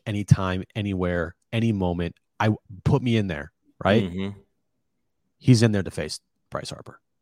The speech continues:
Speaker 1: No
Speaker 2: So
Speaker 1: que-,
Speaker 2: you
Speaker 1: I,
Speaker 2: think it, you
Speaker 1: no
Speaker 2: think
Speaker 1: questions
Speaker 2: that's
Speaker 1: asked.
Speaker 2: the reason why Bob Melvin didn't turn to him, because of his relationship with Josh Hader and the, the dynamics at play with Hader, even though the Padres literally saved his career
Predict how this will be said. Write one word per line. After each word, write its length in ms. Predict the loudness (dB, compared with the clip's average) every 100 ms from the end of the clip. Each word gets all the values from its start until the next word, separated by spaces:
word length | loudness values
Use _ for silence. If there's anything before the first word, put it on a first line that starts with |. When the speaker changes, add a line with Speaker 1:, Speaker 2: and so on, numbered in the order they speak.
| _
Speaker 1:
No 140 | 2 2
Speaker 2:
So 120 | 2
Speaker 1:
que-, 120 | 0
Speaker 2:
you 40 | 2
Speaker 1:
I, 60 |
Speaker 2:
think 160 | 0 0
it, 140 | -2
you 180 | 0 -2
Speaker 1:
no 60 | 0
Speaker 2:
think 180 | -2 -2
Speaker 1:
questions 220 | 0 2
Speaker 2:
that's 300 | 4 2 -2
Speaker 1:
asked. 80 | 0
Speaker 2:
the 100 | 0
reason 420 | 4 2 2 0
why 180 | 2 2
Bob 220 | 2 0
Melvin 300 | 0 -2 -4
didn't 200 | -6 -6
turn 220 | -8 -8
to 120 | -8
him, 120 | -6
because 380 | -4 -2 -2 -2
of 120 | -4
his 220 | -6 -8 -6
relationship 680 | -4 -4 -4 -6 -6 -6
with 100 | -6
Josh 280 | -2 -2 -2
Hader 240 | -2 0 0
and 80 | 0
the, 100 | -4
the 120 | -6
dynamics 680 | -2 0 0 0 0 -2 -4
at 120 | -10
play 200 | -2 0
with 140 | 0 0
Hader, 220 | -2 0
even 180 | 0 2
though 80 | 2
the 80 |
Padres 400 | 0 -2 -2 -2
literally 320 | 0 0 0 -2
saved 260 | -2 -2
his 120 | -4
career 500 | -6 -4 -2 0 -2